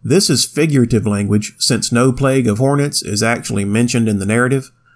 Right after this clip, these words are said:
but that would have been cool, though. God says, "I will not drive them out from before thee in one year, but little by little, 'cause y'all need time to build your numbers up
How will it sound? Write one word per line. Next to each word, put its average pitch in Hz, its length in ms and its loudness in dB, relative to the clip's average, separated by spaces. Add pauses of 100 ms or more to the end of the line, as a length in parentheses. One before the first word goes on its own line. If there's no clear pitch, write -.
(160)
but - 140 -2
that 135 180 -2
would 160 100 2
have 143 60 2
been 110 180 2
cool, 147 300 0
though. 98 300 -4 (420)
God 120 240 2
says, 117 320 2
"I 127 180 2
will 113 160 2
not 135 320 2
drive 139 300 2
them 135 160 2
out 131 340 -2
from 120 160 2
before 160 340 2
thee 104 300 0
in 104 160 0
one 104 300 2
year, 135 340 0 (400)
but 117 260 2
little 120 220 4
by 98 180 0
little, 131 380 0 (340)
'cause 113 180 2
y'all 123 180 4
need 123 240 2
time 143 340 0
to - 80 0
build 113 260 2
your 107 100 2
numbers 131 340 2
up 95 300 -4